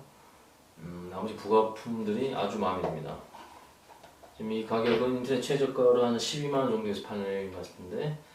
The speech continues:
어, 얼굴이 잘, 얼굴이 작으신 분들한테는 충분히 추천해드리고 싶을 만큼, 또 남성적인 디자인을 좋아하시는 분들은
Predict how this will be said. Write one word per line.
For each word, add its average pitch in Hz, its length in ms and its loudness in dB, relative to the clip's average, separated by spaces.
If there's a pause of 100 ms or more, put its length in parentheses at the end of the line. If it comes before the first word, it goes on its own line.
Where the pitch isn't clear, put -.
(480)
어, - 680 -14 (840)
얼굴이 104 320 -2
잘, 113 420 -2
얼굴이 104 240 -6
작으신 107 440 -4
분들한테는 95 840 -10
충분히 98 460 -8 (220)
추천해드리고 101 560 -8
싶을 90 280 -14
만큼, 101 460 -12 (600)
또 92 60 -14
남성적인 110 580 0
디자인을 104 340 0
좋아하시는 98 460 -2
분들은 104 420 -8